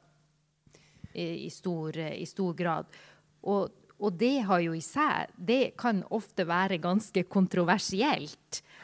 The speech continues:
fordi når man forteller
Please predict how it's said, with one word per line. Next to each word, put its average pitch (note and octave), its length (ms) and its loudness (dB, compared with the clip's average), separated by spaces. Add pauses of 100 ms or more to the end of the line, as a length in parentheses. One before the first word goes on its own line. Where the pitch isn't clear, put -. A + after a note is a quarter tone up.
fordi G#3 460 0 (220)
når A3+ 400 6
man E3 280 0
forteller E3+ 680 -2